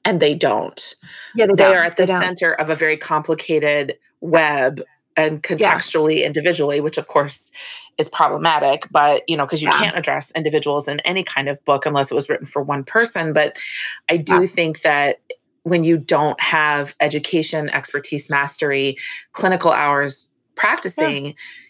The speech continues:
Speaker 1: you, you, you talk in generalities and you make it sound simple.
Speaker 2: Yeah, and he, you know, he puts a caveat at the front of the book where he's like, "Look,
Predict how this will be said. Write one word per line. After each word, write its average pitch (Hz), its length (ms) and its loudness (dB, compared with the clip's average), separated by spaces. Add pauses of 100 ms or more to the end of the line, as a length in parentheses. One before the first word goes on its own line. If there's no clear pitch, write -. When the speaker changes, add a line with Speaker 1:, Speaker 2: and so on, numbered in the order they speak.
(100)
Speaker 1:
you, 170 300 -2
you, 180 720 2
you 180 320 4 (140)
talk 170 300 0
in 180 140 0
generalities 156 1000 0
and 156 180 -2
you 165 60 0
make 185 220 0
it - 160 0
sound 151 380 -4
simple. 151 640 -2 (880)
Speaker 2:
Yeah, 339 380 6
and 233 140 0
he, 302 180 4 (180)
you 226 160 0
know, 262 140 2
he 262 140 -2
puts 277 180 -4
a 254 60 -4
caveat 233 500 0
at 190 180 -2
the 196 80 2
front 196 220 0
of 190 60 0
the 180 80 0
book 214 220 0
where 185 80 0
he's 175 280 -2
like, 160 400 -2 (1000)
"Look, 202 420 2